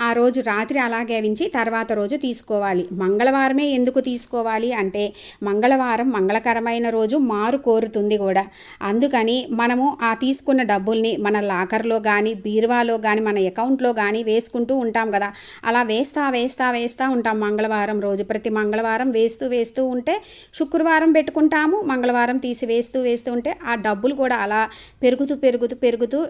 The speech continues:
వెళ్తా ఉంటాయని. ఇంట్లో పెట్టే డబ్బుల్ని, మన నెల జీతం కానీ, రోజువారీ డబ్బులు కానీ, ఆడవాళ్ళైతే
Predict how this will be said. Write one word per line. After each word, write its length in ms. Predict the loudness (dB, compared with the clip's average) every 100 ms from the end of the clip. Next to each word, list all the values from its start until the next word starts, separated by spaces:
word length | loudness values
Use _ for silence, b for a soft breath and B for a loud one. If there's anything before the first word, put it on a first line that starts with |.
| -2
వెళ్తా 280 | -4 -2 -2 -2
ఉంటాయని. 460 | -2 -2 0 -2 -4 b b b _ -10
ఇంట్లో 120 | -2
పెట్టే 180 | 0 0 -2
డబ్బుల్ని, 460 | -2 -2 -4 -2 -2 -4 -4
మన 180 | -2 0 0
నెల 160 | 0 0 0
జీతం 300 | -2 -2 -2 -2
కానీ, 220 | -2 -2 -2
రోజువారీ 540 | -2 -2 0 0 0 0
డబ్బులు 280 | -2 -2 -2
కానీ, 300 | 0 -2 -2 -4 B B B -2
ఆడవాళ్ళైతే 640 | 0 2 0 0 0 -2